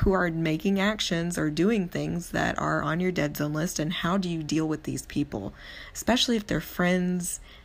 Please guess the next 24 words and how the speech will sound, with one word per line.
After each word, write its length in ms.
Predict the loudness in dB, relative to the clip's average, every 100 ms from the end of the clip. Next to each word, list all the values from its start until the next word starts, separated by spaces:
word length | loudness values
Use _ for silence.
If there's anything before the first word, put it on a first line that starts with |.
| -8
and 160 | -6 -4
family, 580 | 0 2 2 2 0 0
people 280 | 0 0 0
who 80 |
are 80 | -2
close 520 | -4 -4 2 2 0 -2
to 120 | 0
you 300 | 2 2 0
that 220 | -2 -4
you 100 | -6
really 340 | 0 2 2
don't 200 | 2 0
want 180 | -2 -2
to 60 | -2
get 200 | -2 -2
rid 240 | -2 -2
of? 420 | 0 -2 -4 -8 -18 -20 -20 -20 0
What 180 | 2 4
would 160 | 2
be 160 | 2 2
a 40 |
solution 720 | 0 -2 2 2 2 0 -2
for 140 | -2 0
you, 680 | 2 4 4 6 4 0